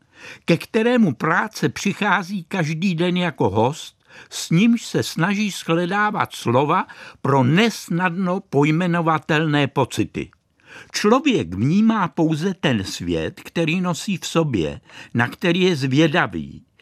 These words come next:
Jen takhle vymezená pravda je prací, která vyprošťuje slovo ze zaběhlého pojmového diskurzu, která demaskuje slova opotřebovaná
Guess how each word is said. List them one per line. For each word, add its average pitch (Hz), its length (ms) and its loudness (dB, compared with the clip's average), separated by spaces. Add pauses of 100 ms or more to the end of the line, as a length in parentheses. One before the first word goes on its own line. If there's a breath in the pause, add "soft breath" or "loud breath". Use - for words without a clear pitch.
(220 loud breath)
Jen 147 320 4
takhle - 440 0
vymezená 170 640 0
pravda 120 520 -2
je 170 140 2
prací, 87 800 -6 (300 loud breath)
která 214 420 -2
vyprošťuje 165 840 0
slovo 135 580 0 (280)
ze 127 260 -2
zaběhlého 175 840 0
pojmového 175 880 0
diskurzu, 98 920 -2 (360 loud breath)
která 202 400 0
demaskuje 190 800 2
slova 185 560 0
opotřebovaná 170 1200 0